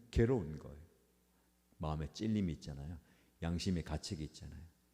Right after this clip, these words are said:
진리 앞에 이 사람들이 그렇게 반응하는 겁니다. 모르는 게 아니죠. 애써 외면하는 겁니다.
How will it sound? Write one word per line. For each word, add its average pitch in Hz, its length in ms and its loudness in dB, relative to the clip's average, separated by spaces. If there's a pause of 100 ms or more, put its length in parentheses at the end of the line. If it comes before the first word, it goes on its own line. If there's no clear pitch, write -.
(640)
진리 92 460 8
앞에 69 460 -2 (100)
이 92 60 2
사람들이 78 440 0
그렇게 - 200 -6
반응하는 69 540 -6
겁니다. 76 360 -12 (160)
모르는 98 360 4
게 101 80 0
아니죠. 73 420 -4 (600)
애써 87 580 0 (180)
외면하는 78 540 2
겁니다. 71 400 -8